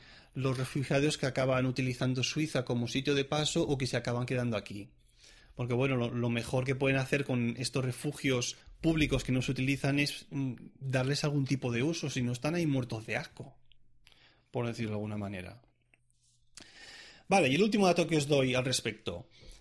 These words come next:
Em, la obligatoriedad de construir un refugio antinuclear o búnker, eh, cuesta en una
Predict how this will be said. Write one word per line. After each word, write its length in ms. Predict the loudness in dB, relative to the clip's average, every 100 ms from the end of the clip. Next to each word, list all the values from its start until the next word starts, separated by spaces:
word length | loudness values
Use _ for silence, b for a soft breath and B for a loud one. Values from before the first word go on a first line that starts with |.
| B B
Em, 320 | 0 2 2 2
la 180 | 4
obligatoriedad 720 | 4 4 2 2 2 4 4 4
de 380 | 4 6 6 4
construir 520 | 0 0 0 2 2
un 180 | 0 0
refugio 840 | -2 -4 -8 -2 2 4 2 0 -8 -20 -20 -4
antinuclear 640 | -2 2 2 2 2 4 4
o 100 | 2
búnker, 520 | 2 0 0 -2 -4 B B B B
eh, 280 | 2 2 2
cuesta 580 | 2 4 4 2 0 0
en 180 | 0 2
una 500 | 4 4 4 2 -2